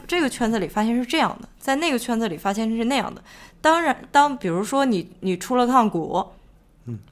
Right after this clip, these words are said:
Speaker 1: 你发现美国人活了一种生活状态，你发现英国人活了一种生活状态，你发现法国人又活了一种生活状态，然后你就会去想一想说，为什么大家都活了不同的生活状态。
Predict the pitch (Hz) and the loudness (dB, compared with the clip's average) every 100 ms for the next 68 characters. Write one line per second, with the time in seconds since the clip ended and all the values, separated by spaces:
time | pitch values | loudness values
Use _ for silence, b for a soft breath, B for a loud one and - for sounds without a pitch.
0 | - 190 220 233 240 233 208 - 202 180 | -4 0 4 4 4 4 4 2 0 4
1 | 202 247 208 208 180 175 180 170 175 175 | 4 6 4 2 0 0 0 0 -6 -6
2 | 175 175 170 165 - - B B B B | -6 -6 -8 -12 -16 -18 B B B B
3 | 196 202 240 240 254 285 320 233 185 190 | -6 0 2 4 4 2 2 0 2 0
4 | 190 170 180 170 170 175 170 165 160 165 | -2 -4 -2 -4 -8 -8 -8 -8 -8 -10
5 | - - B B 190 190 220 226 220 202 | -16 -16 B B -8 0 0 2 2 2
6 | 190 - 185 185 202 202 - 247 226 - | 0 0 0 2 2 0 0 2 2 0
7 | 175 170 - 190 185 165 - 165 165 175 | -4 -4 -4 -6 -6 -8 -10 -6 -4 -6
8 | - 165 - B B B B B 202 240 | -8 -12 -20 B B B B B -4 0
9 | 359 247 170 233 269 320 294 311 269 - | 0 0 -2 -4 -2 -2 -2 -2 -2 -4
10 | 175 - 240 277 - - - 214 226 233 | -6 -6 -6 -4 -6 -6 -8 -2 0 -2
11 | 240 285 247 185 175 180 208 190 202 202 | -2 -2 -2 -2 -4 0 0 2 0 0
12 | 208 202 - 170 180 185 240 - 160 170 | -2 -2 -8 -4 -4 -6 -10 -10 -10 -6
13 | 208 185 180 165 160 175 - - | -6 -6 -6 -8 -8 -12 -16 -18